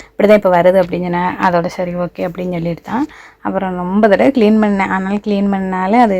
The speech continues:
கலர் மாறல. அதே தான் இருந்துச்சு. கொஞ்சம் கூட சேஞ்ச் ஆகல. சரி, ஓகேன்னு சொல்லிட்டு அம்மா வந்து க்ளீன் பண்ணாங்க. ஆ, நான் வந்து தாளிச்சிருவோம் அப்படின்னு சொல்லிட்டு குக்கரை வச்சு நல்லா பட்டை, கிராம்பு, ஏலமெல்லாம் போட்டு தக்காளி, வெங்காயம், இஞ்சி பூண்டு பேஸ்ட்டு,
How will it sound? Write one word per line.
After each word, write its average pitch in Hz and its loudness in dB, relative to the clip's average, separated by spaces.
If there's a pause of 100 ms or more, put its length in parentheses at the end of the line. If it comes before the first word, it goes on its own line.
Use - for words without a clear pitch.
(140)
கலர் 180 0
மாறல. 185 4
அதே 180 2 (240)
தான் 196 2
இருந்துச்சு. 180 -6 (340)
கொஞ்சம் 185 -4
கூட 202 4
சேஞ்ச் 180 -2
ஆகல. 185 -4 (100)
சரி, 190 -6
ஓகேன்னு 185 -6
சொல்லிட்டு 180 -8 (480)
அம்மா 220 2
வந்து 220 0
க்ளீன் 202 0
பண்ணாங்க. 190 -6 (160)
ஆ, 196 -4
நான் 185 -4
வந்து 185 -4 (120)
தாளிச்சிருவோம் 185 -2
அப்படின்னு 175 -4
சொல்லிட்டு 170 -6 (440)
குக்கரை 202 -2
வச்சு 185 -6
நல்லா 202 0
பட்டை, 180 -6
கிராம்பு, 185 -6
ஏலமெல்லாம் 180 -4
போட்டு 175 -4
தக்காளி, 185 -4
வெங்காயம், 185 -4
இஞ்சி 185 -4
பூண்டு 190 -6
பேஸ்ட்டு, 185 -4